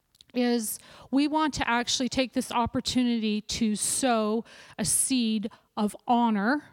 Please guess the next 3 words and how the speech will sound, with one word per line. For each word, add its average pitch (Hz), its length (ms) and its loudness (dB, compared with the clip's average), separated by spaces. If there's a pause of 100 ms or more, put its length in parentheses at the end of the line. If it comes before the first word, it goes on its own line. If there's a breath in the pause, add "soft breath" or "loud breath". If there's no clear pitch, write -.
(640 soft breath)
into 247 760 2
our 226 140 0
community. 202 640 -2